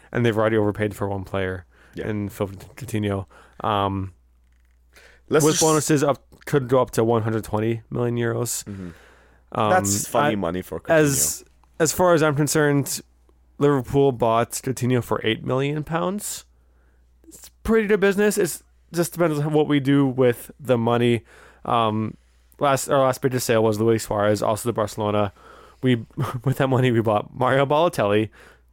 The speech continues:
Speaker 1: That didn't work out well. Uh, Lazar Markovic, which also didn't work out well. Um, Alberto Moreno, who's somehow still on the team, I guess. <laughs> Emre
Speaker 2: He's the
Speaker 1: Can.
Speaker 2: new Alberto Aquilani.
Speaker 1: <laughs>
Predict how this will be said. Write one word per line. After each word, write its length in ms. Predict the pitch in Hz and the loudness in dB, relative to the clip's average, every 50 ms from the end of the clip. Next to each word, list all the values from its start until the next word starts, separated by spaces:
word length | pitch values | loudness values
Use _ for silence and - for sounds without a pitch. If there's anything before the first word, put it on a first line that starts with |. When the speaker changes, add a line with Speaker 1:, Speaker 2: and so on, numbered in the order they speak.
| _ _ _ _ _ _ _ _ _ _ _ - | _ _ _ _ _ _ _ _ _ _ _ -4
Speaker 1:
That 220 | 131 120 117 104 | 0 0 0 2
didn't 140 | - 113 107 | 0 0 0
work 120 | 107 101 101 | 0 0 0
out 120 | 101 98 | 0 2
well. 240 | 101 101 101 98 - - - - - - - _ | 2 0 0 -2 -4 -8 -18 -20 -20 -20 -20 _
Uh, 420 | - - 110 104 101 101 101 101 - - _ - | -4 -2 0 2 2 2 2 0 -2 -4 _ -4
Lazar 200 | 139 127 131 143 139 | 0 0 2 2 2
Markovic, 600 | 135 139 147 139 135 120 117 113 - - - - | 2 2 0 0 0 0 0 0 -2 -4 -6 -6
which 300 | 120 120 - - - - - _ _ _ _ _ _ _ _ - | -8 -8 -8 -8 -10 -12 -14 _ _ _ _ _ _ _ _ -2
also 240 | 127 117 107 107 101 | 0 0 2 0 -2
didn't 220 | 95 104 101 101 | -2 -4 -4 -4
work 120 | 98 101 | -2 0
out 160 | 101 98 98 104 | 0 0 0 2
well. 300 | 101 98 101 95 90 - _ - - - _ _ _ - | 2 2 0 0 -2 -6 _ -20 -20 -20 _ _ _ -4
Um, 540 | - 113 110 107 107 104 101 101 98 95 - _ _ _ _ _ _ _ _ _ _ _ _ _ _ _ _ _ _ _ _ | -2 0 0 0 0 0 -2 -4 -6 -10 -14 _ _ _ _ _ _ _ _ _ _ _ _ _ _ _ _ _ _ _ _
Alberto 300 | - 135 131 151 143 143 | -2 2 2 2 2 2
Moreno, 440 | 139 135 131 131 135 131 127 127 113 | 2 4 4 4 4 4 4 4 4
who's 140 | 120 117 110 | 2 2 0
somehow 300 | - 127 120 135 131 123 | -2 -2 0 0 0 0
still 240 | - - - 147 139 | -2 -2 -2 0 0
on 140 | 143 139 | 0 -2
the 80 | 120 101 | -4 -6
team, 480 | - - - 113 147 190 262 269 254 285 330 | -8 -8 -8 -6 -4 -4 -4 -6 -8 -8 -10
I 80 | - | -8
guess. 480 | - - - 302 262 - - - - - - - - - - | -6 -4 -4 -4 -6 -6 -8 -10 -10 -12 -14 -16 -18 -18 -18
<laughs> 220 | - - - - - - - 175 - - - - - | -18 -20 -18 -16 -4 -2 0 0 0 -2 -4 -2 0
Emre 180 | 175 175 190 | 2 2 2
Speaker 2:
He's 140 | 175 170 170 | 2 2 2
the 80 | 175 165 | 2 2
Speaker 1:
Can. 80 | 165 | 4
Speaker 2:
new 240 | 160 165 165 170 - | 4 4 4 4 4
Alberto 440 | - 120 120 120 117 127 127 131 131 | 2 2 2 2 2 2 4 4 4
Aquilani. 680 | 104 98 104 - - 110 101 98 101 98 87 73 78 - - 135 - | 2 2 0 -2 -2 0 2 2 0 -2 -4 -6 -8 -6 -6 0 0
Speaker 1:
<laughs> 1000 | 180 170 135 - 175 - 131 - - - - - - - 131 220 240 - - | 0 0 2 0 0 -2 -2 -4 -6 -8 -10 -10 -10 -10 -10 -6 -4 -4 -6